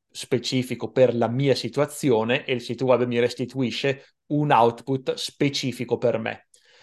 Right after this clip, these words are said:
Abbiamo già parlato che possiamo usarlo come metodo di opt-in, quindi ti chiedo l'input e poi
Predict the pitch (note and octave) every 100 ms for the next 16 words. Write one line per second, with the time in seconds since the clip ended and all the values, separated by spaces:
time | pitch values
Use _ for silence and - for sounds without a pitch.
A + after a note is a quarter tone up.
0 | _ - B2+ C#3 C3 C#3 C#3 C3 C3 B2+
1 | - - A#2 - C3 A#2+ A#2+ C#3 C3+ B2
2 | B2+ B2 A#2 A2 - C3 A#2 G#2+ G#2+ G#2+
3 | - _ B2 B2+ B2 A#2 A#2 A#2 - B2+
4 | C#3+ E3+ - B2 A#2+ A2+ G#2 - _ _
5 | _ C3+ - C3+ C3+ B2+ C3 C3 B2+ A#2
6 | A#2 G#2 A#2+ A2+ G#2+ G2